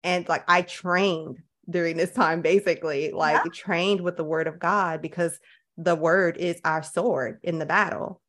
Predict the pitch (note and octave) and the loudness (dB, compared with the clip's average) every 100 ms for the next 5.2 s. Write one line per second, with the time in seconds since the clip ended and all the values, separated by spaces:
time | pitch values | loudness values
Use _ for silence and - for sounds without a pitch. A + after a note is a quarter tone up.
0 | _ G3 F3+ E3 G#3 A3+ G#3 A#3+ E3+ E3+ | _ -2 0 2 2 4 4 2 0 -2
1 | E3 D#3 D#3 D#3 E3+ F3+ E3+ F3+ F3+ E3 | 0 0 0 -2 -6 -4 -2 0 -2 -2
2 | F#3 F#3 E3 D#3+ E3 E3+ E3 D3 A#3 A3+ | -2 -2 -4 -4 -4 -4 -8 -6 -4 -4
3 | - - E3+ D#3+ - F#3+ G#3+ A3+ F#3+ E3+ | -8 -2 -2 -2 -8 -4 -2 -2 -2 -4
4 | - F3 - A3 B3+ F#3+ D#3 C#3+ C3+ B2+ | -8 -12 -6 -6 -6 -6 -6 -6 -8 -8
5 | G3 | -10